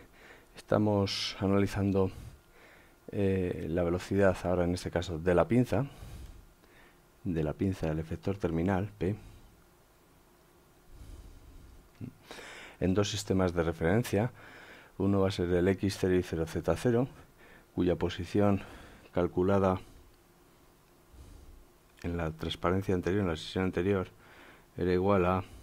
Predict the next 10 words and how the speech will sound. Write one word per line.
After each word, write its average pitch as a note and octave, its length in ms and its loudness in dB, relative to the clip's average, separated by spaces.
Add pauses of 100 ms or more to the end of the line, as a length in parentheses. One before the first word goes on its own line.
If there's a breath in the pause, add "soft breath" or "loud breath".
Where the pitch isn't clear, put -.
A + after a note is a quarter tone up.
(960 loud breath)
R F#2 340 2
X, E2 540 -4 (220)
R G2 360 2
Y, F#2+ 140 -2 (1800 soft breath)
R F#2 220 -2
Z, B2+ 360 2 (1300 loud breath)
y F#2 80 -2
expresada F#2+ 460 0
en F#2+ 80 2
coordenadas F#2 840 0